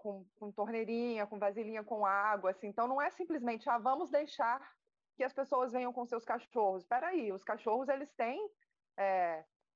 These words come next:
Tô falando cachorro, acho que pet de modo geral, mas majoritariamente cachorro, talvez. Eu nunca vi ninguém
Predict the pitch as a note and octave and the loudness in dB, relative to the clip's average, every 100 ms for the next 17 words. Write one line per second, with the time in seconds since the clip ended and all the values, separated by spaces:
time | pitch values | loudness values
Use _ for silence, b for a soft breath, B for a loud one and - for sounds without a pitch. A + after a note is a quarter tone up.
0 | _ B3+ D#4 D#4 F4+ C4+ D4 - B3+ C4 | _ -4 0 0 0 -4 -4 0 2 2
1 | D#4+ A#3 G#3 - C#4 A#3 A3+ D4 C#4+ A#3 | 2 0 -2 -4 -6 -2 -2 -2 -6 -8
2 | F#3+ F#3+ A#3+ B3 B3 A#3 A#3 B3 A3+ G#3 | -10 -8 -6 0 2 2 2 2 4 4
3 | A#3 A#3 G#3+ F#3+ - _ A3 A3+ A#3+ A#3+ | 2 0 -2 -8 -20 _ -4 0 0 2
4 | A#3 A3+ A3+ A#3+ - A#3+ B3+ C4+ C4+ A3+ | 2 2 -2 -4 -4 -2 0 0 0 -2
5 | G#3+ G#3 G3+ G#3+ A3+ B3+ G#3 A3+ A3 G#3+ | 0 0 0 -2 -2 -4 -2 -4 0 0
6 | G#3+ G#3+ | 0 -4